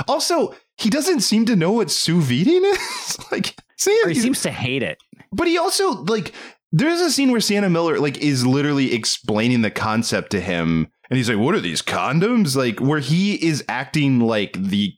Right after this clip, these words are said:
Speaker 1: concept of it blows his mind, which, like, you're a classically trained chef.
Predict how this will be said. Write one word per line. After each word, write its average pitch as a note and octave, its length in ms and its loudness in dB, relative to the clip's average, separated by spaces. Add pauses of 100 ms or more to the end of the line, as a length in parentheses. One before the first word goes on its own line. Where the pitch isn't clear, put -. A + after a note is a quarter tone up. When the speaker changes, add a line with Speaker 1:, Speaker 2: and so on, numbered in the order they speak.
Speaker 1:
concept G#2+ 720 -2
of E2+ 200 -2
it D#2+ 220 -2
blows E2 340 0
his F2 180 -2
mind, E2+ 340 -2
which, A2 200 -2
like, B2 260 -2
you're G#3 220 0
a G4 80 -2
classically A#2+ 920 -2
trained G#2 360 -2
chef. G2 400 -2